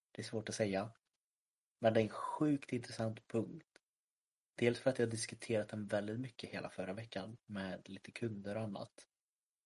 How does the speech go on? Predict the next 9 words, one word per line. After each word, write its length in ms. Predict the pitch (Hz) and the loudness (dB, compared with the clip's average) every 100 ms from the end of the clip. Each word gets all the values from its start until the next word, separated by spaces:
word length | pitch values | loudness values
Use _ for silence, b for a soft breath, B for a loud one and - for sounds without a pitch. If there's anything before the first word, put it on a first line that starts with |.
| _ _ _ _ - | _ _ _ _ -4
Och 60 | |
jag 180 | 117 123 | 6 6
har 140 | 117 120 | 8 6
väl 260 | 160 165 - - | 4 0 -6 -4
lite 280 | 127 120 120 | -4 -2 -4
mer 300 | 113 156 170 | 0 2 2
faktiskt 420 | - 101 95 101 | 0 -2 -4 0
landat 500 | 101 101 110 143 101 | 2 4 2 0 -2
i, 320 | 78 110 117 | -6 -6 -10